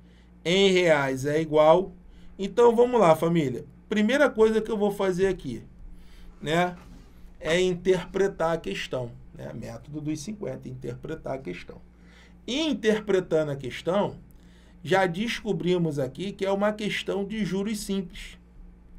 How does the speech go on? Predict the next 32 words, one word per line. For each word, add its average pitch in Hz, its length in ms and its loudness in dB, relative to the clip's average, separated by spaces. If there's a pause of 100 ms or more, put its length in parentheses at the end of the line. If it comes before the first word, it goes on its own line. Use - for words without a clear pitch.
(540)
É 160 100 4
uma 185 200 4
questãozinha 175 800 -2
clássica 208 840 -6
de 180 100 -8
Cis 147 300 -8
Gran 160 220 -4
Rio 156 400 -6 (580)
sobre 185 500 2
juros 170 380 -2
simples. - 640 -14 (480)
E 220 160 0
nessa 254 540 4
questão 170 500 -2
de 160 140 -4
juros 135 340 -4
simples, - 720 -8 (560)
ele 202 260 2
tá 202 220 4
perguntando 202 800 0
o 208 40 -8
que 165 220 0
na 143 120 -2
questão? 131 520 -8 (100)
Ele 135 180 -10
tá 143 200 -8
pedindo 160 400 -6
aqui, 190 280 -6
ó, 131 140 0 (920)
o 190 180 4
custo 185 560 -6
total. 156 640 -2